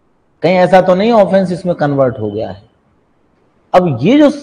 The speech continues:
चीजें है ना, ये जैसे मैंने अभी आपको शेड्यूल, शेड्यूल, first शेड्यूल पर निशान लगवाए हैं, ये आप अच्छे से कर लोगे ना, तो आपको सुविधा रहेगी। तत्काल आपको पता लगा, "अच्छा, ये तो, ये यहाँ भी आ रहा है, इसमें चला गया।"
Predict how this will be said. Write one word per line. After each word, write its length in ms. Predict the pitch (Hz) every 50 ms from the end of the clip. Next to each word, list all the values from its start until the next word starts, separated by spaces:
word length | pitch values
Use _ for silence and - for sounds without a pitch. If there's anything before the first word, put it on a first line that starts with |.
| - - - _
चीजें 280 | - 185 208 214 226 208
है 100 | 175 165
ना, 400 | 185 220 185 120 92 - - - _ _ _ -
ये 540 | 117 117 143 202 247 269 269 539 - - - - - - - _ - 135
जैसे 200 | 147 165 175 202
मैंने 180 | 208 208 214
अभी 160 | 202 196 214
आपको 280 | 208 190 185 185 - 202
शेड्यूल, 540 | 196 - 185 170 185 196 190 185 - - - _ _ _ _ _ _ _ _ _ _ _ _ _ _ _ _ _ _ _ _ _ _ _ _ _
शेड्यूल, 260 | - 170 160 175 165
first 200 | 143 180 180 170
शेड्यूल 360 | 170 165 170 175 170 165 170
पर 80 | 175 156
निशान 260 | 151 139 - 151 147
लगवाए 360 | 139 127 120 117 117 117 113
हैं, 140 | 107 123 - _ _ _ _ _ _ _ _ _ _ -
ये 200 | 123 165 240 277
आप 240 | 269 240 214 208 226
अच्छे 240 | 214 - - - 214
से 120 | 214 208
कर 120 | - 175
लोगे 300 | 160 151 151 147 139 147
ना, 180 | 180 269 247 123 - _ _ _ _ _ _ _ _ _ _ _ _ -
तो 60 | -
आपको 380 | - - 156 156 151 - -
सुविधा 360 | 190 - - 160 151 147 143 127
रहेगी। 280 | 120 113 113 120 131
तत्काल 420 | 131 - 180 175 - - 214 208 202
आपको 200 | 196 190 208 202
पता 180 | 190 180 185
लगा, 160 | 180 175 175
"अच्छा, 140 | - 151 185
ये 140 | 190 190 190
तो, 120 | 180 202
ये 140 | 196 196 196
यहाँ 300 | 190 175 156 151 165 170
भी 120 | 180 196 185
आ 160 | 165 139 127
रहा 120 | 117 107
है, 120 | 104 107 -
इसमें 180 | 151 139 165 170
चला 240 | - 131 104 87 85
गया।" 160 | 85 87 87